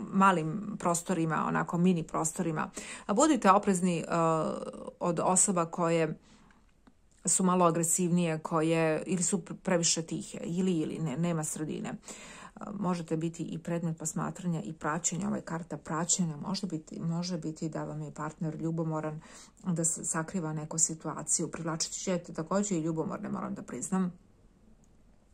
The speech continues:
partnere koje nisu rešili u potpunosti svoju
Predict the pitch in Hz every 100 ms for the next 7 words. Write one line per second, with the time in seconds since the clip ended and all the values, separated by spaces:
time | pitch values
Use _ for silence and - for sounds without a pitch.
0 | - - _ - - 175 - 170 165 170
1 | 160 175 208 - 208 143 - 156 156 -
2 | 151 139 - - - - 147